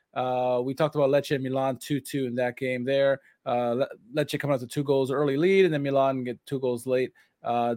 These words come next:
still draw there. Uh, I just mentioned a couple minutes ago, Inter got an early goal by, uh, by, uh, Lautaro. That's all they would need in that game. Um, Hellas has been strong to come out the second half, but, uh,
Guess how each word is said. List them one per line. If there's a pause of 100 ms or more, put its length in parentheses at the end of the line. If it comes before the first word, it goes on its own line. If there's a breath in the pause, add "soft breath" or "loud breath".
(160)
still
draw
there.
Uh,
I
just
mentioned
a
couple
minutes
ago, (400 soft breath)
Inter
got
an
early
goal
by,
uh, (320)
by,
uh,
Lautaro. (420)
That's
all
they
would
need
in
that
game.
Um, (180)
Hellas
has
been
strong
to
come
out
the
second
half, (220)
but,
uh,